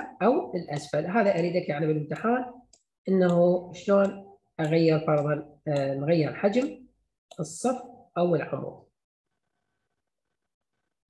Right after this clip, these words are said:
بعد إذا ت-، إذا مو بهذه الطريقة تقدر وين تروح هنا؟ لاحظ هنا وياي،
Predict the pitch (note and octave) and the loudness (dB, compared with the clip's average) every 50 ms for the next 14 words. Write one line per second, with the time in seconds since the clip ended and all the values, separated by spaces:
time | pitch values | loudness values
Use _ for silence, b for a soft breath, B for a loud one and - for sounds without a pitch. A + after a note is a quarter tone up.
0 | _ _ _ _ _ _ _ _ _ _ _ _ _ - - _ _ _ _ _ | _ _ _ _ _ _ _ _ _ _ _ _ _ -20 -20 _ _ _ _ _
1 | _ _ _ _ - A3 B3 B3 A3+ A#3 A#3 A#3 A#3 - - - - - - _ | _ _ _ _ 4 4 6 6 8 6 6 4 0 -4 -8 -12 -16 -20 -20 _
2 | _ _ _ _ - G#3 G3+ A3 A3+ A3 A3 - - A#3+ G#3+ - - - G3+ G3 | _ _ _ _ 4 6 6 6 4 2 2 0 0 0 0 0 0 -2 -2 -2
3 | G#3 G#3 A3 A#3+ C4+ C#4 C4+ C4+ - - - A3+ G#3+ G3+ G3 F3 - - G3 F#3 | 0 0 2 2 2 2 2 0 -4 -6 -4 -2 0 0 0 -2 0 0 2 2
4 | E3+ D#3+ D#3 D#3 - D#3 D#3 E3+ G3 G#3+ - - A3 G#3 F#3 F#3 F3+ G#3 A#3+ A#3 | 2 2 0 -2 -4 -4 -4 -4 -4 -6 -6 -6 -4 0 0 2 2 2 2 2
5 | A3+ - - F#3+ F3 E3 - E3+ D#3 D#3 D3 D3+ D#3 F#3 G#3+ - - _ _ _ | 0 0 0 0 0 0 0 -2 -4 -2 -4 -4 -6 -8 -8 -12 -16 _ _ _
6 | _ - G3 G3+ G3+ - - C#3+ C#3 C#3 C#3 C3+ C#3 C3 B2 C3 - - - | _ -4 -2 -2 0 -2 -2 -4 -4 -4 -4 -2 -2 -2 -2 -2 -4 -6 -10